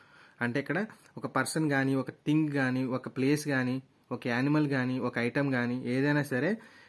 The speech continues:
స్పెసిఫిక్గా మెన్షన్ చేయట్లేదు. For example, ఆ, నేను ఇంతకుముందే చెప్పాను కదా ఒక ఎగ్జాంపుల్, మీరు హీరోయిన్ మ్యారేజ్ చేసుకోవాలనుకుంటున్నారు అనుకోండి, మీ మైండ్లో ఒక స్పెసిఫిక్ హీరోయిన్ ఉందనుకుందాం, కృతి శెట్టి కానీ, అలియా భట్ కానీ,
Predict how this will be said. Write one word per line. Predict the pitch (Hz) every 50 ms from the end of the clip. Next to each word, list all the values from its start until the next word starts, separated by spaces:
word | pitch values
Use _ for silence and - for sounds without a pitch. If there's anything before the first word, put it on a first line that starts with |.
| _ -
స్పెసిఫిక్గా | - - - 156 156 - 208 208 180 185 202
మెన్షన్ | 190 185 - 170 - 185 175
చేయట్లేదు. | 170 170 165 160 160 143 135 127 117 - -
For | - 151 151
example, | 147 143 156 160 156 151 196 208 208 - - - - - _ _ _ _ _ _ _ _ -
ఆ, | 143 143 139 139 135 139 - -
నేను | 143 147 151
ఇంతకుముందే | 151 147 143 139 143 147 151 151 151 156 156 151
చెప్పాను | 143 147 - 143 147 151 147 139
కదా | 135 131 127
ఒక | 120 131
ఎగ్జాంపుల్, | 123 117 120 123 117 110 - 113 107 107 110 110 - - _ _ _ _ -
మీరు | - 127 131 135 139 131 131 -
హీరోయిన్ | 160 156 156 165 170 170 170 160
మ్యారేజ్ | 151 143 139 143 143 139 143
చేసుకోవాలనుకుంటున్నారు | 139 143 - 156 139 135 131 127 127 135 120 120 131 117 117 113
అనుకోండి, | 110 - 113 107 104 104 107 120 -
మీ | 139 135 139
మైండ్లో | 135 139 156 175 190 175 156
ఒక | 151 - 143 -
స్పెసిఫిక్ | - - 147 - - 196 196 - - 180
హీరోయిన్ | 170 165 170 175 175 170
ఉందనుకుందాం, | 165 160 156 147 139 139 131 120 117 104 - - - - - - - - - _ _ -
కృతి | - 143 139 151 147 -
శెట్టి | 160 147 147 139
కానీ, | 131 139 135 131
అలియా | 131 131 135 131
భట్ | 127 123 -
కానీ, | 131 131